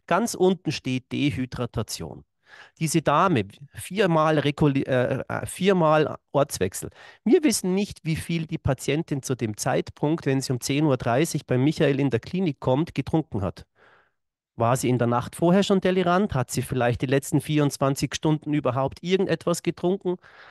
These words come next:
Auch wenn sie dreihundert Milliliter trinkt, ist es vielleicht für eine fünfundachtzig-jährige Patientin postoperativ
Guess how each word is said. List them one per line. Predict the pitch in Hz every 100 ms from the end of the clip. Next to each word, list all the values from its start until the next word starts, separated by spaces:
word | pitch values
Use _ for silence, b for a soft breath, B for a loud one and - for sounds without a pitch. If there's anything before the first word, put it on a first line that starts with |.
| B
Auch | - 151
wenn | 170 175
sie | 165
dreihundert | - 139 165 170 151
Milliliter | 156 196 214 135 - 131
trinkt, | - 151 185 -
ist | 143 -
es | 143
vielleicht | - 135 127 -
für | -
eine | 139
fünfundachtzig-jährige | 135 165 170 156 139 - 151 139 139 139 135
Patientin | 147 - 135 147 143
postoperativ | - 139 - 139 127 127 - 151